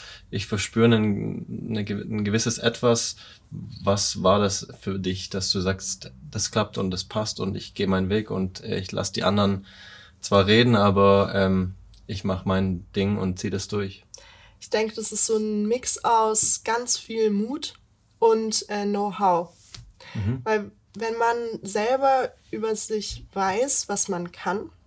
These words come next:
Speaker 2: und da muss man echt, das klingt vielleicht jetzt so ein bisschen sehr oberflächlich, ähm, aber so meine ich das gar nicht, aber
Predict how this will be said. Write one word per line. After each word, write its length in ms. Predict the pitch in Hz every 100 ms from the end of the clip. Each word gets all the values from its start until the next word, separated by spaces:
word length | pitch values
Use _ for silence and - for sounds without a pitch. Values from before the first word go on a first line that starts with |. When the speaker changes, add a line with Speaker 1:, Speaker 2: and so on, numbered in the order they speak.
| - -
Speaker 2:
und 200 | - 185
da 80 | 185
muss 220 | 190 214
man 180 | 247 226
echt, 260 | - 202 -
das 140 | 202
klingt 260 | - 214 220
vielleicht 320 | - 202 190
jetzt 200 | 185 180
so 80 | 196
ein 80 | 185
bisschen 640 | 190 - 202 185 185 208
sehr 180 | 202 175
oberflächlich, 800 | 196 269 269 - 196 - 190 -
ähm, 360 | 180 185 185 185 - - - - - _
aber 280 | - 196 196
so 120 | 190
meine 200 | 190 185
ich 80 | 240
das 160 | - 190
gar 120 | 180
nicht, 120 | 175 196
aber 280 | 180 180